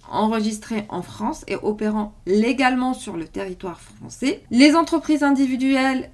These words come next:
les S A R L, les S A S et les autres formes juridiques peuvent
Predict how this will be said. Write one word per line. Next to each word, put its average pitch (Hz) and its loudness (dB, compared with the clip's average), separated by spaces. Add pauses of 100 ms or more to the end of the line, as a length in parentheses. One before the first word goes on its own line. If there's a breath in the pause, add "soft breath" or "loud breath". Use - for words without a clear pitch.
les 240 2
S 262 -2
A 247 4
R 262 -4
L, 247 0 (300 soft breath)
les 220 0
S 226 -4
A 226 2
S 226 -4 (600 loud breath)
et 269 4
les 214 4
autres 262 2
formes 220 2
juridiques 226 -6
peuvent 226 -2